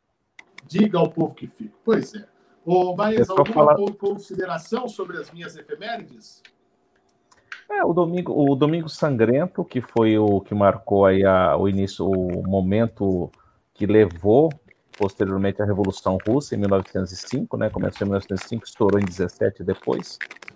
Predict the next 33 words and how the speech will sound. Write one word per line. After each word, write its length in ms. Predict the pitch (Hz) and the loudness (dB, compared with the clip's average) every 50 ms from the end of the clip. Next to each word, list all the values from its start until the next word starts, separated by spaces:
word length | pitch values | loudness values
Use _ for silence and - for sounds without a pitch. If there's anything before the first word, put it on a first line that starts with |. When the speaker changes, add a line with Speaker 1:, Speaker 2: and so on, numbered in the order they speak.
| - - - _ _ _ - - _ - | -20 -20 -20 _ _ _ -20 -20 _ -6
Speaker 2:
E 1200 | - 107 110 113 123 135 139 147 156 156 160 156 156 151 147 143 135 127 120 117 107 87 85 - - - - - - _ - - - - - - - - - | -4 -2 0 2 2 2 2 2 0 0 0 0 0 0 2 2 2 2 2 0 0 -2 -2 -4 -6 -8 -10 -14 -18 _ -20 -20 -20 -20 -18 -20 -20 -14 -6
lembrando 480 | 120 131 165 185 143 123 143 151 160 151 - - | -2 0 0 0 2 4 4 2 2 0 -8 -2
sempre 460 | - 127 127 143 165 - - 147 127 | 0 2 2 2 0 -2 -2 -4 -4
que 260 | - - - 120 - | -4 -4 -4 0 4
eu 80 | 113 120 | 4 4
tô, 240 | - - 170 170 160 151 | 4 4 2 2 2 0
eu 20 | |
tô 180 | - - 190 185 | 0 -2 -6 -4
de 160 | - 131 131 | -2 2 2
olho 180 | 139 135 117 107 | 4 4 4 2
aqui 160 | 107 - 160 | 0 -2 -4
pra 160 | - - 139 135 | -2 0 0 0
quando 420 | - - - 165 196 202 190 - - - | 0 -2 -4 -2 -2 -2 -2 -6 -2 4
é 120 | - 143 143 143 | 4 4 4 4
o 60 | 139 113 | 0 -2
dia 240 | 113 131 156 151 | -2 -2 -2 0
da 180 | 135 120 139 143 | 4 4 4 4
Gillette, 460 | 135 143 143 - - 90 90 - - - - - | 4 0 -2 -2 0 0 0 -2 -4 -12 -10 -10
meu 100 | - - | -10 -12
amigo. 320 | - - - - - - - _ _ _ - - _ _ _ - - - _ _ _ - - _ _ _ _ _ _ _ - - | -12 -16 -20 -20 -20 -20 -20 _ _ _ -20 -20 _ _ _ -20 -20 -20 _ _ _ -20 -20 _ _ _ _ _ _ _ -16 -16
Estou 340 | - - - - 135 135 - - | -16 -6 0 0 0 0 0 0
esperando 800 | 151 180 175 - - - - 139 113 95 120 139 156 156 143 135 | -2 -2 -2 -4 -8 -2 0 2 4 4 2 2 2 0 0 0
este 320 | 143 143 - - - - 120 | 0 0 -4 -8 -10 -10 -10
dia. 380 | 95 - - - - - - - - - - - - - _ _ _ _ - - - - - - _ - _ _ _ _ _ _ _ _ _ _ _ _ _ _ _ _ _ _ _ _ _ _ - - - | -10 -8 -10 -8 -6 -8 -8 -10 -14 -20 -20 -20 -20 -20 _ _ _ _ -20 -20 -20 -20 -20 -20 _ -20 _ _ _ _ _ _ _ _ _ _ _ _ _ _ _ _ _ _ _ _ _ _ -8 -2 2
Speaker 1:
Muito 280 | - 403 - - 254 208 | 2 2 2 0 -2 -2
bem, 120 | - - - | -2 0 0
eu 100 | - - | 0 0
não 60 | 208 | 0
entendi. 340 | 208 - 202 165 - 208 - | 0 0 -2 -2 0 2 4
Speaker 2:
É, 40 | - | 4
agora 320 | 131 - 120 120 143 180 | 6 6 6 6 6 6
é 40 | |
em 40 | 196 | 2